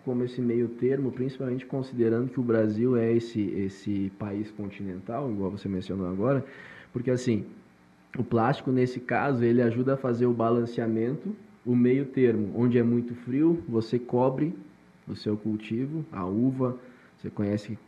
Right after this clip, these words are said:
a região do sul lá que produz os melhores vinhos do mundo,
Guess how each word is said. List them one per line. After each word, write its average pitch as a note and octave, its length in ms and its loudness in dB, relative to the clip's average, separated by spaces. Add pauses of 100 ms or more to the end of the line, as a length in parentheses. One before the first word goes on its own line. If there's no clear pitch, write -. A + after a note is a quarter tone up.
(160)
a F#2 100 -2
região G2+ 380 0
do G2 120 -2
sul G2+ 240 -2
lá G#2 160 0
que G#2+ 60 -10
produz G#2 340 0
os G#2 40 -2
melhores G#2+ 500 2
vinhos G#2+ 340 2
do G#2 100 -4
mundo, A#2 380 0